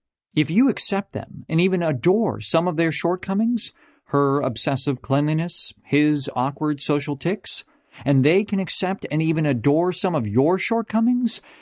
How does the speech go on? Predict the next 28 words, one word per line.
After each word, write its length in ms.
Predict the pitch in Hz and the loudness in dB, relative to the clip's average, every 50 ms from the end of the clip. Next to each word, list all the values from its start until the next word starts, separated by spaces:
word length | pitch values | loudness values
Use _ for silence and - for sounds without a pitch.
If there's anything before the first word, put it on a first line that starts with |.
| - _ - | -20 _ -4
well, 480 | 117 143 165 196 226 240 240 233 226 165 | 0 0 2 2 2 2 2 0 -2 -2
then 240 | 117 127 147 151 139 | -2 0 0 0 0
that's 400 | 113 151 165 190 214 220 - - | 0 -2 -2 -2 -2 -4 -4 -6
a 120 | - 175 | -8 -8
sign 480 | - - - - 160 156 156 151 151 151 | -8 -6 -6 -4 -2 -2 0 0 0 -2
of 240 | - - 127 113 - | -2 -4 -4 -4 -6
true 720 | - - - - - 220 220 214 180 151 131 123 127 127 - | -12 -14 -14 -8 -2 0 2 4 4 4 4 4 2 2 0
intimacy. 840 | 143 143 135 - 117 104 98 - - - 92 - - 131 135 135 _ _ _ _ _ _ _ _ _ _ _ _ _ _ _ _ | -2 -2 -2 0 -2 -2 -2 -4 -6 -8 -10 -10 -12 -14 -20 -20 _ _ _ _ _ _ _ _ _ _ _ _ _ _ _ _
One 220 | - 117 139 156 | 0 2 2 4
of 100 | 165 143 | 4 2
the 80 | 135 139 | 2 0
best 400 | 107 104 156 175 190 - - - | 2 2 2 0 0 -2 -4 -6
expressions 580 | 156 151 - - - 180 170 - - 143 113 120 | -6 -6 -4 -4 -4 -2 -2 -2 -2 0 0 0
of 100 | 123 117 | 2 2
this 180 | 123 120 - | 0 0 0
idea 500 | 135 117 113 110 151 147 120 110 92 101 - _ _ _ - | 0 0 2 2 4 4 4 4 2 -2 -4 _ _ _ 0
came 180 | - 165 160 | 0 0 2
from 140 | 131 156 139 | 2 -2 -2
Plato 480 | - - 202 196 160 120 101 - - - | 0 0 0 0 0 0 -4 -4 -4 -2
in 100 | - 120 | 0 0
the 60 | 127 | 0
form 400 | 117 - - 147 135 135 135 139 | 0 0 0 2 2 4 4 2
of 120 | 139 135 151 | 2 2 2
a 60 | 165 | 2
myth. 440 | 185 208 160 - - - - - _ _ _ _ _ _ _ _ - | 2 2 0 -2 -6 -12 -20 -20 _ _ _ _ _ _ _ _ -2
In 120 | 151 156 | 2 4
his 380 | 156 165 196 202 185 180 143 175 - | 4 4 4 4 4 2 0 -2 -6
Symposium, 840 | - - 170 139 131 139 170 175 180 170 185 190 196 202 202 196 | -2 -2 0 0 2 2 2 2 2 2 0 0 0 0 -2 -2